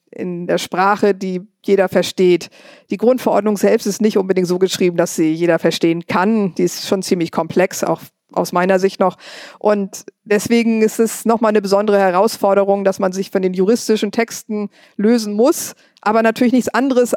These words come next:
ausdrücken darf. Das darf aber jetzt nicht die Einzelnen belasten, da müssen wir dann auch nochmal Vorschläge machen und dann haben wir angefangen mit einer Bebilderung. Wir haben zum Beispiel kleine, die nennen sich Datenschutzsteckblätter,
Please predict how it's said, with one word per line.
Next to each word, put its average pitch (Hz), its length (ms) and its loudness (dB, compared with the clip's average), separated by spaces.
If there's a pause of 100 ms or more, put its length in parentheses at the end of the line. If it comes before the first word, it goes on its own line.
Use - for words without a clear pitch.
ausdrücken 180 680 -2 (140)
darf. 156 480 -2 (380)
Das - 320 -2 (420)
darf 226 220 0
aber 214 160 4
jetzt 208 220 2
nicht - 280 -2
die 202 120 4
Einzelnen 240 500 2
belasten, 220 480 0
da 202 120 2
müssen 208 300 -2
wir 240 220 4
dann 233 140 2
auch 214 180 2
nochmal 214 320 0
Vorschläge 208 420 2
machen 214 320 -2
und 196 140 -2
dann 190 300 0
haben 196 100 0
wir 185 80 0
angefangen 214 720 0
mit - 320 -4 (100)
einer 202 160 2
Bebilderung. 190 680 2 (360)
Wir 202 100 2
haben 190 120 0
zum 214 120 0
Beispiel 196 380 2
kleine, 190 340 2
die 185 100 -4
nennen 190 200 0
sich 185 160 -2
Datenschutzsteckblätter, 226 1300 0